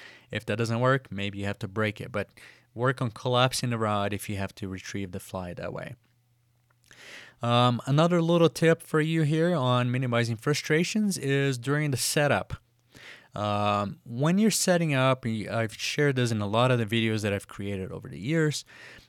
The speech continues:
uh, the first thing you wanna be aware of is that to avoid breakages,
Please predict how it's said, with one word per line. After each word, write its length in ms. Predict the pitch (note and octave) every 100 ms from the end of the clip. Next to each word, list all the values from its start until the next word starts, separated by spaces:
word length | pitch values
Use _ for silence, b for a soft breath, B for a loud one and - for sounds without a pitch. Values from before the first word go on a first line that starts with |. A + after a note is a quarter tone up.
| -
uh, 380 | G#2+ A#2 A#2 A2+
the 80 | A#2
first 340 | - F#3+ F3
thing 100 | F3
you 120 | D#3+
wanna 160 | C#3+ C#3
be 480 | A#2 A#2+ A#2+ A#2+ G#2+ B2
aware 420 | B2 A#2+ A2 G#2
of 300 | G2 G2+ A2+
is 180 | G2+ G#2+
that 200 | A2 -
to 120 | A2+
avoid 420 | G#2 A2 C3 D3+
breakages, 720 | C#3 A2+ G#2+ G#2+ A2+ F3 -